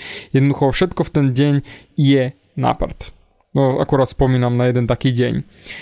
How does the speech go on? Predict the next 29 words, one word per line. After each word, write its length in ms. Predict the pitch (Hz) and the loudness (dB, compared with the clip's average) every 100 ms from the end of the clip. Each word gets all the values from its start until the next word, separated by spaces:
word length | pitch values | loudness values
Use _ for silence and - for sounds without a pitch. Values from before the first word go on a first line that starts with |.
| - - - | -18 -20 -8
Samozrejme, 480 | - 143 127 127 135 | -2 0 2 2 2
nemôžem 320 | 151 131 117 | 2 0 0
povedať, 320 | 135 123 120 | 0 2 0
že 80 | 131 | 0
som 80 | 127 | 0
bol 80 | |
napichaný 480 | 127 127 131 - 127 | 2 0 0 0 0
šťastím 480 | 120 - 135 - 131 | 0 -2 -2 0 2
hneď 240 | 135 123 | 2 2
od 80 | 143 | 0
rána 640 | 156 151 120 127 147 143 139 | 2 2 2 0 2 0 -2
do 320 | 135 135 135 165 | -4 -2 2 2
večera, 480 | 160 131 135 156 | 2 0 0 0
ale 400 | - - 175 180 185 196 | -2 -4 0 0 0 -6
nebol 400 | 170 185 214 220 | 0 2 2 2
som 160 | 185 196 | 0 0
negatívny. 640 | 180 139 127 - 156 - _ _ _ _ _ _ | 0 0 -2 -4 -8 -10 _ _ _ _ _ _
Samozrejme, 400 | - 180 151 123 | -2 2 2 0
prišli 320 | 110 160 - 208 | -2 -2 0 0
negatívne 480 | 131 120 123 120 | 0 -2 0 0
myšlienky, 560 | 120 - 135 - - - - - - | 0 -2 -6 -6 -6 -8 -14 -20 -2
ale 400 | 139 135 131 - | 0 2 2 -2
viem, 320 | 131 143 170 | 0 2 2
ako 240 | 151 - 143 | 0 0 0
ich 80 | 117 | 2
zmeniť 320 | 139 151 147 | 2 2 2
na 80 | 131 | 0
pozitívne 800 | - 190 190 156 123 123 165 - | 0 0 0 0 2 0 -2 -6
a 0 | - | -2